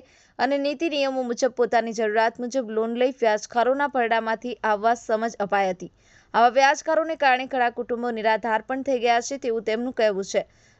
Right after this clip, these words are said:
આ સેમિનારમાં નબીપુર પોલીસ સ્ટેશનની હદમાં આવતા ગામોના ઘણા પ્રતિનિધિઓ હાજર રહ્યા હતા.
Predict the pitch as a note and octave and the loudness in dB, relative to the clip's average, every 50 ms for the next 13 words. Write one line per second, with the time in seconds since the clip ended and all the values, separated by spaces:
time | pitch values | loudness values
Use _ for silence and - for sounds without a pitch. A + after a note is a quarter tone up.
0 | - - A3 A3+ - C#4+ C#4 D4 D#4 D#4+ D#4+ D#4 D#4+ D#4+ D#4+ D#4+ D4+ C4 B3+ C#4 | -2 0 0 2 2 2 0 2 2 0 0 0 0 0 -2 0 -2 -2 -2 -4
1 | B3 C4+ C4 B3+ - B3 B3 A#3 B3 A3+ - A#3 A#3 A#3 - C4 B3+ C4 B3+ A#3 | -2 -4 -4 -2 0 0 0 0 -2 -4 0 0 0 0 0 -4 -2 0 2 2
2 | A3+ G#3+ A3+ A3+ A3 A3 G#3+ G#3 - A3+ A3+ B3+ A#3+ A3+ G#3+ G#3 G#3+ A3 B3 C4+ | 2 2 0 0 2 2 0 2 2 2 2 2 0 0 2 2 2 2 0 -2
3 | C#4 C#4+ C#4 - B3+ A#3 A3 A3 A3 - A3 G#3+ G3 G#3+ G#3 G#3+ G#3 G3 A3 G#3 | -4 -4 -4 -2 -2 0 0 0 -2 -2 -6 -4 -4 -6 -6 -6 -6 -2 -2 -2
4 | A3 G#3 G#3+ G3+ G3 - A#3 G#3+ A3+ A#3+ A#3+ A#3 A#3+ - C4 C4+ | 0 0 0 -2 -2 -2 -2 -2 0 2 2 2 2 2 2 0